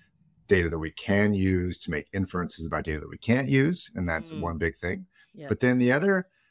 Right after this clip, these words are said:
Speaker 1: you know, thing that is available are laws and regulations. And, right,
Speaker 2: Oh,
Speaker 1: so
Speaker 2: right.
Speaker 1: there's, there's
Speaker 2: Policy.
Speaker 1: <laughs>
Speaker 2: Yep.
Speaker 1: there are real laws on the books that are under-enforced and people don't really necessarily,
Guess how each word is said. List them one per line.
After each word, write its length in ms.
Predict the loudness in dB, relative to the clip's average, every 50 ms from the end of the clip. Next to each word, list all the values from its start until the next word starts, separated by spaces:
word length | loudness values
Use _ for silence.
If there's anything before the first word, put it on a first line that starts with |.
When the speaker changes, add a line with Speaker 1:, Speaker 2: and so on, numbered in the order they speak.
| _ _ -6
Speaker 1:
you 80 | -4
know, 120 | -4 -4 -4
thing 320 | -2 0 0 2 2 0
that 240 | 0 0 -2 -4 -6 _ _ _ _ _ _ _ _ _
is 120 | -10 -8 -6
available 760 | 0 2 4 4 4 4 2 0 0 -2 -4 -4 -4 -6 -8 -8
are 440 | -6 -4 -2 -2 0 0 -2 -2 -2
laws 360 | -2 0 2 4 4 4 4
and 100 | 2 2
regulations. 800 | 2 2 4 4 6 6 6 4 2 -2 -8 -14 _ -20 -20 -18 _
And, 580 | -10 -8 -6 -6 -6 -6 -8 -8 -10 -12 -14 -16 _ -8
right, 180 | -6 -6 -4
Speaker 2:
Oh, 40 | -4
Speaker 1:
so 80 | -4 -4
Speaker 2:
right. 80 | -4 -2 -2
Speaker 1:
there's, 200 | -2 -4 -6 -10 _ _ _ _ _ _ _ _
there's 300 | 0 2 4 4 4 4
Speaker 2:
Policy. 800 | 2 2 0 -2 -2 -4 -6 -8 -8 -8 -6 -6 -8 -10 -12 _ _
Speaker 1:
<laughs> 40 |
Speaker 2:
Yep. 440 | -2 -2 -2 -2 0 2 2 2 2 0 -12 -20 -20 _ _
Speaker 1:
there 200 | 6 6 6 6
are 220 | 4 2 2 2
real 480 | 2 2 2 2 4 2 2 0 -2 -4
laws 320 | -2 0 0 2 2 2 2
on 120 | 0 0
the 60 | 0 0
books 440 | 2 2 2 2 0 -4 -8 -8 -10 _ _ _ _ _
that 220 | -4 -2 -2 0 0
are 260 | 0 0 0 -2 -2 -4
under-enforced 960 | -4 -4 -2 -2 -4 -4 -6 -2 2 4 4 6 6 4 2 2 -2 -4 -6 -8 -6
and 440 | -2 -2 0 0 -2 -4 -6 -8 -12 -14 _ _
people 340 | -8 -8 -6 -6 -6 -8 -6 -4
don't 200 | -4 -4 -2 -2
really 200 | -2 -2 -2 -2
necessarily, 720 | -4 -6 -6 -8 -4 -2 0 0 0 0 0 -2 -4